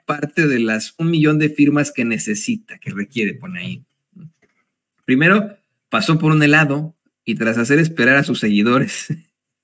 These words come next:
<laughs> una hora entre gritos de "Eduardo presidente" y prensa de farándula, arribó al, arribó al sitio. ¡Qué barbaridad! Esto está, pero mire, surrealista, ¿eh?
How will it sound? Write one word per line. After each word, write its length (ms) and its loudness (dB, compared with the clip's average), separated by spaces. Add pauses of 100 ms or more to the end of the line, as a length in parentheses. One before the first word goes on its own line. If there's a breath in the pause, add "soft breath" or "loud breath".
<laughs> 160 -4 (500 loud breath)
una 340 2
hora 140 4
entre 240 -2
gritos 380 0
de 100 0
"Eduardo 360 0
presidente" 720 -2 (460 loud breath)
y 280 0
prensa 360 0
de 120 0
farándula, 720 -2 (260)
arribó 360 0
al, 200 0
arribó 640 0
al 200 -4
sitio. 520 -2 (220)
¡Qué 160 -20
barbaridad! 640 -2
Esto 220 0
está, 260 -2
pero 160 -2
mire, 260 0
surrealista, 880 -4
¿eh? 200 -10